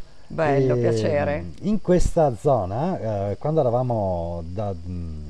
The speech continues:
Speaker 2: a, lì a Tucson, eh, c'è il deserto. Nel deserto ho trovato, eh, un teschio di mucca, quelli che si vedono nei film.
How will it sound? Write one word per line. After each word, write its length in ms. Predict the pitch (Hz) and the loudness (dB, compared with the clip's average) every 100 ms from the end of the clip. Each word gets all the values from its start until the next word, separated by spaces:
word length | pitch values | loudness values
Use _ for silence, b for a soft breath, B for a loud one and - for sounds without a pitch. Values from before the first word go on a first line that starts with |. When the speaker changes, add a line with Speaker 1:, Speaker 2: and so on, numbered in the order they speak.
| 71 69 65 65 - - | -12 -14 -14 -14 -16 -16
Speaker 2:
a, 320 | - 120 104 104 | -8 -6 -4 -4
lì 200 | 101 123 | -4 -4
a 140 | 95 - | -4 -6
Tucson, 440 | - 117 - 135 156 b b b b - | -10 -10 -8 -8 -8 b b b b -12
eh, 1040 | 110 113 104 101 98 98 92 92 90 90 101 | -4 -2 0 0 0 -2 -2 -4 -6 -6 -6
c'è 160 | - | -2
il 80 | 107 | -2
deserto. 600 | 101 113 - 78 - 151 160 | -2 -2 -2 -4 -4 -6 -4
Nel 200 | 160 180 | -2 -2
deserto 520 | 165 160 110 95 160 | -2 -2 -2 0 0
ho 140 | 147 | -2
trovato, 680 | 143 170 151 80 - 120 139 b b b b | -2 -2 -2 -2 -4 -6 -6 b b b b
eh, 40 | 101 | -4
un 720 | 107 104 98 95 98 123 156 | -2 0 0 0 -2 -2 -4
teschio 420 | - 107 - 107 101 - - b b | -4 -6 -8 -12 -12 -14 -16 b b
di 320 | - 110 107 101 | -8 -2 0 0
mucca, 320 | 95 90 104 - - - - - | -2 -6 -8 -10 -12 -16 -16 -10
quelli 160 | - 135 | -6 -6
che 80 | |
si 120 | 113 101 | -6 -6
vedono 220 | 98 92 | -6 -6
nei 120 | 85 - | -8 -10
film. 200 | 73 | -12